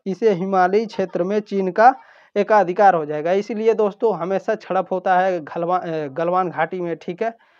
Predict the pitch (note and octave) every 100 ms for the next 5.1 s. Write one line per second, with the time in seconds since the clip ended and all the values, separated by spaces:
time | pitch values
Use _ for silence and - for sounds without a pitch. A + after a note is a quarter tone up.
0 | _ _ G3 G#3 A3 - F3 E3+ F#3 A3
1 | A3 A3+ A3 F#3 G3+ G3 G#3 G#3 G3 G3+
2 | - G#3 F#3+ F3+ F3+ F3+ F3+ D#3+ D3+ C3+
3 | C#3+ C#3+ D3 F3 E3+ G#3 G3+ F#3 F#3+ E3+
4 | G3+ G#3 F3 F#3 F3+ F#3+ F#3+ F#3 F#3 G3+
5 | G#3+